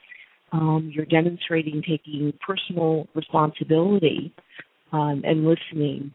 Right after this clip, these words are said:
to, uh, move forward. So that's a, that's a very moving story. What's,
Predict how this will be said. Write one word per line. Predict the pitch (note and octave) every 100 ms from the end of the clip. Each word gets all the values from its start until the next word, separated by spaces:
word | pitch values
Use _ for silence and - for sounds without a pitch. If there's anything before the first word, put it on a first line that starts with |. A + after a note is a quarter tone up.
| -
to, | E3+ D3+ C#3+ C#3+ B2 - _ _ _ _
uh, | D#3 D3
move | E3 E3 D#3+ D3+ -
forward. | E3 E3+ C#3 - - - - - _
So | -
that's | D3 -
a, | D3+ -
that's | - D#3+
a | D3
very | D#3 D3 D3 C#3+ C#3 C#3+ D3+
moving | E3 D3+ C#3+ D3 -
story. | - D3+ D3 C#3+ C#3+ - - -
What's, | G3 A#3+